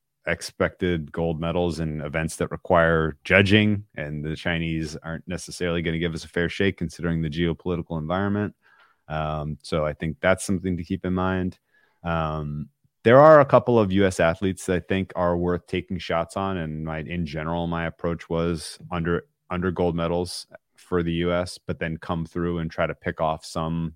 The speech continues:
that I think have reasonable shots. Um,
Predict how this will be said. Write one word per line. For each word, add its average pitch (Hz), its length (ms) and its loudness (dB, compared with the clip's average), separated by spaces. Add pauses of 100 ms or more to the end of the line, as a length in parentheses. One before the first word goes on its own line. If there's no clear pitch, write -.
that 76 100 -4
I 76 80 -4
think 82 220 -10
have 78 240 -4
reasonable 78 580 -6
shots. - 720 -2 (560)
Um, 76 720 -6